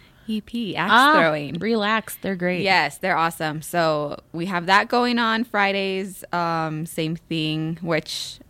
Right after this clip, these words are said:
Speaker 1: I am guilty of screwing up. I screwed up, and I still feel really bad
Speaker 2: <gasps>
Speaker 1: about it.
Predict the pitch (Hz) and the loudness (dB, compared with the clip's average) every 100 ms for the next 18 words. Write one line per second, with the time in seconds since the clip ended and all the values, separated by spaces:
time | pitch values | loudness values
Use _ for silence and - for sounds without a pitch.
0 | - 156 165 165 156 - - 170 170 165 | 0 2 4 0 -4 -8 -4 -2 0 0
1 | 170 160 - - 160 156 143 165 - - | 0 -2 -2 -2 0 0 -2 -4 -10 -20
2 | - 147 156 - 160 160 - - 180 175 | -6 -4 -4 -6 -6 -2 0 0 2 2
3 | - - 160 170 170 165 160 160 240 143 | 0 0 0 0 0 0 -2 -2 2 2
4 | 143 143 156 170 - | 2 0 -2 -2 -6